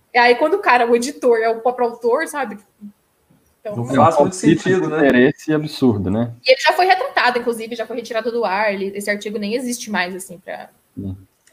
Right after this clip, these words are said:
Speaker 3: Ó,
Speaker 2: Mas
Speaker 3: Leonardo,
Speaker 2: aí que tá o negócio.
Speaker 3: obrigado aqui por um superchat. O Leonardo deu uma
Speaker 2: Opa.
Speaker 3: contribuição de agradecimento pelo tempo de vocês e pela participação da Laura.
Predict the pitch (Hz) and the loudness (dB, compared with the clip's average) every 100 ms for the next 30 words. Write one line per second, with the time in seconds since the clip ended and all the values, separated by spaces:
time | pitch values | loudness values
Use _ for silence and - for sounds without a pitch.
0 | _ _ _ - 131 127 139 147 147 139 | _ _ _ -2 0 2 4 4 6 4
1 | 120 - 185 214 226 147 151 156 123 127 | 2 -2 -4 -2 -4 -4 -6 -6 -2 2
2 | 127 123 120 127 131 123 127 123 113 113 | 2 0 -4 -4 -4 -4 -4 -2 -2 -2
3 | 127 131 - 123 117 120 127 123 127 127 | 2 2 0 -2 0 0 0 0 0 0
4 | 127 123 123 123 - 127 131 131 120 117 | -2 -4 -4 -4 -8 -8 -4 -2 -2 -2
5 | 117 120 117 117 - 113 113 127 131 123 | -4 -2 -2 -2 -4 -4 -2 -4 -4 -6
6 | 120 110 - 127 139 135 120 131 120 117 | -2 -4 0 0 0 -2 -4 -4 -6 -4
7 | 120 117 120 120 123 101 98 95 92 | 2 2 2 2 2 4 4 2 -4